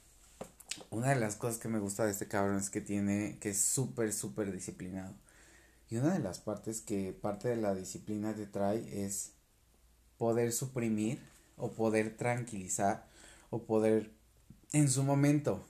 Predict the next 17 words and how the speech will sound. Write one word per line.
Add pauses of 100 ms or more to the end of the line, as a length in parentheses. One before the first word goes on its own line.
que
debería
de
ser
inteligencia
para
nosotros. (280)
Y
ojo, (1160)
creo
que
deberíamos
de
poner
un
foco
rojo